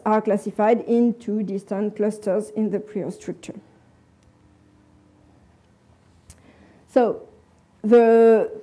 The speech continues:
the problem was to optimize, then to maximize this organized modularity. And, uh, we represent the, if we note by hand the, the assignment matrix, so it,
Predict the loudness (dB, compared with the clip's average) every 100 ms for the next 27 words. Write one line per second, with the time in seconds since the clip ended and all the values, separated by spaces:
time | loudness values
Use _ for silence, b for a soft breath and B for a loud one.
0 | -6 -2 2 4 4 4 4 4 2 0
1 | 0 0 0 -2 -2 0 4 4 2 -2
2 | -8 _ _ _ -6 -6 -6 -12 -12 -10
3 | -6 -2 -2 -2 -2 0 2 2 0 -2
4 | -4 -6 -16 -12 -8 -6 -4 -4 -4 -4
5 | -4 -6 -8 -8 -8 -8 -14 b b b
6 | b b b b b _ _ _ _ _
7 | 0 2 4 6 6 6 4 4 2 2
8 | 6 4 4 -2 0 2 2 2 2 2
9 | 2 0 -2 -4 -8 -18 -20 -20 -20 -20
10 | -20 -14 -8 0 0 2 0 2 2 2
11 | 2 2 2 2 0 -2 0 0 0 0
12 | 0 0 0 -2 -4 -6 -8 -12 -10 -6
13 | -6 -6 -4 -2 -2 -2 -2 -2 -4 -6
14 | -8 -6 -6 -4 -4 -8